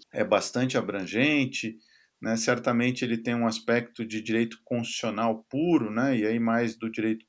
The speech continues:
público, mas muitas vezes as pessoas não percebem ou não se dão conta da importância pro mundo corporativo desse direito fundamental. Ele é, com certeza, uma conquista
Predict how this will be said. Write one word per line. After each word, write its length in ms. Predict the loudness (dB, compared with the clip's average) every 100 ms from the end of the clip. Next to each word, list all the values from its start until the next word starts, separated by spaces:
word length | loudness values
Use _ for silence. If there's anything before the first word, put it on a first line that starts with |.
| -6
público, 760 | -4 -2 -2 -4 -4 -6 -6 _ _ _ _ _ _
mas 600 | 0 2 2 0 -4 -8 -10
muitas 480 | -8 -4 0 2 2
vezes 280 | 2 2 -2
as 100 | -4
pessoas 580 | -4 -2 0 0 -2
não 380 | -4 0 2 2
percebem 600 | 0 -2 2 6 6 6
ou 60 | 0
não 100 | 0
se 180 | -4 -4
dão 160 | -4 -4
conta 360 | -4 -4 -2
da 100 | -2
importância 800 | -4 -4 -6 -2 -2 0 -4 -6 -10
pro 160 | -4 0
mundo 300 | 2 2 2
corporativo 800 | 0 4 6 6 4 0 0 0
desse 320 | -2 -2 -4
direito 340 | 0 0 0
fundamental. 680 | -2 0 0 0 0 2 2
Ele 120 | 2
é, 140 | 2 2
com 240 | 0 -8
certeza, 480 | -4 -6 -4 -4 -2
uma 240 | -2 -4 -4
conquista 680 | -8 -10 -6 -6 -4 -6